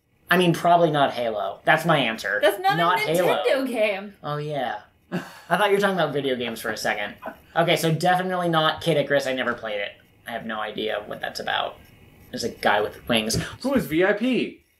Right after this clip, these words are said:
Speaker 3: Not V I P. <laughs> M V P. That's the one.
Speaker 1: Who? Yeah, who would you, I'm gonna let you answer first, Curtis. Who would
Speaker 3: Nami.
Speaker 1: you, Nami?
Speaker 3: Nami, for being very sick, but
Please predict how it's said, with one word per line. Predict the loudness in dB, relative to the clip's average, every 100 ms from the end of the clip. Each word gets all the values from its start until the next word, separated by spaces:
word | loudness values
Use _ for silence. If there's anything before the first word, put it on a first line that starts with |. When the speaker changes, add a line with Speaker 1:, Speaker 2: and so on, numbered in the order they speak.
| _ -4
Speaker 3:
Not | 2 2 2
V | 2
I | 2
P. | 2 -2 -2 -2
<laughs> | 2
M | 2 4
V | 0
P. | -2 -2 0
That's | 2 2 4
the | 2
one. | 2 2 2 0 -6 -20 -4
Speaker 1:
Who? | -2 0
Yeah, | 2 4
who | 4 4
would | 4 4
you, | 4 4 2 0 2
I'm | 4
gonna | 6
let | 4 4
you | 4
answer | 4 2 2
first, | 4 2 2
Curtis. | 0 2 0
Who | 2 4
would | 6
Speaker 3:
Nami. | 6 6 4 2 0 0
Speaker 1:
you, | 2
Nami? | 4 4 2 -2 -8 _
Speaker 3:
Nami, | 2 2 4 0 -2 -4
for | -6 -2 0 0
being | 0 -2 -4
very | -6 4 6 6 4
sick, | 4 2 2 2
but | 2 2